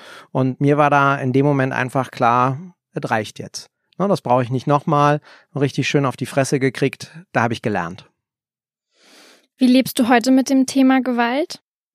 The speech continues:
Speaker 1: Die große Problematik, die ich sehe, wenn wir heute über Gewalt sprechen, ist vor allen Dingen auf Berlin auch, äh, vor allen Dingen bezogen, dass das Gewaltmonopol nicht mehr beim Staat liegt.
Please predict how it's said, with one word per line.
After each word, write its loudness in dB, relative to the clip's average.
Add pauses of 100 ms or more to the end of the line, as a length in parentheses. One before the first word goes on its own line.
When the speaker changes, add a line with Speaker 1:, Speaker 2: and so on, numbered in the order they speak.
(560)
Speaker 1:
Die -12
große 0
Problematik, 0
die -8
ich -8
sehe, 0
wenn -2
wir 0
heute 0
über 0
Gewalt 0
sprechen, -2
ist -2
vor 2
allen 0
Dingen 2 (560)
auf 0
Berlin 2
auch, -4
äh, -2
vor -4
allen -4
Dingen -2
bezogen, 0
dass 0
das -4
Gewaltmonopol 0
nicht -8
mehr -6
beim -8
Staat -6
liegt. -12